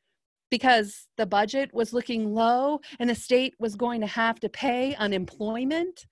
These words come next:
So now many claims for unemployment will be denied.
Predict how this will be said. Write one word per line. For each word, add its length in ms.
So 180
now 680
many 240
claims 640
for 160
unemployment 720
will 140
be 160
denied. 680